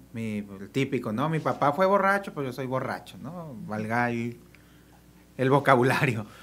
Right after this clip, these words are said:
No es así, no funciona así. O sea, se sabe que, eh, si yo tengo antecedentes en mi familia de, de, de consumos, de, de trastornos mentales, de depresión, de suicidio, de esquizofrenia,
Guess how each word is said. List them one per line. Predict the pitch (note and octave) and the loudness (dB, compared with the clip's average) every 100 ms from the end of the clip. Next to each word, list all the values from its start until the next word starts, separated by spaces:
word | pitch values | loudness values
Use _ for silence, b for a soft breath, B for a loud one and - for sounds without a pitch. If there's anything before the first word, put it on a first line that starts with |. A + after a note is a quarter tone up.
| B B B - - | B B B -14 0
No | D3 C#3+ | 6 8
es | D3 D3 | 8 6
así, | C#3+ B2+ A2+ | 2 2 0
no | A2+ | 0
funciona | G#2 A#2+ B2 A#2 A#2 | -2 -4 -2 -2 -2
así. | G#2 F#2+ F2+ | -4 -10 -10
O | |
sea, | - A#2+ | 2 2
se | A#2+ C3 | 2 2
sabe | C3 B2+ C#3+ D3 | 8 8 8 4
que, | D#3 D#3+ G3+ B B B B | 4 4 2 B B B B
eh, | - A2 G#2 | -12 -10 -10
si | - C3 | -4 0
yo | B2 C3 | 2 4
tengo | C#3+ C#3+ | 4 4
antecedentes | D3+ D3+ D3 B2 A2 A#2+ B2 A#2+ G#2+ A2 | 4 4 -2 -2 0 0 0 -2 -6 -4
en | G#2+ | -4
mi | A2 | -4
familia | A#2+ A2 A#2 A#2+ A#2+ G#2 | -4 -2 -2 0 0 -2
de, | G2 F#2 | -4 -8
de, | E2 F2 D#2 - | -10 -12 -12 -10
de | G#2 | -8
consumos, | - A2 G#2+ C#3+ C#3 C3+ B2 A#2+ A2 | -4 -4 -2 2 2 2 2 0 -2
de, | G#2 G2+ | -4 -6
de | F2+ G2+ | -8 -12
trastornos | G2 A2+ G#2 B2 C3 C3+ | -8 -8 -4 -2 0 2
mentales, | B2 G#2 B2 B2 A#2+ A2+ G#2 | 0 0 0 2 0 -2 -6
de | A2 | -6
depresión, | G#2+ G#2+ G#2+ G#2 B2 B2 B2 A#2+ A2 | -6 -6 -6 -4 -4 -2 0 -2 -4
de | G#2 | -6
suicidio, | G#2 G#2 - B2 B2 A2+ | -10 -12 -4 -2 -2 -4
de | |
esquizofrenia, | G#2 - G2+ G2 - C3 C3+ B2 | -8 -10 -12 -12 -6 -4 -2 -4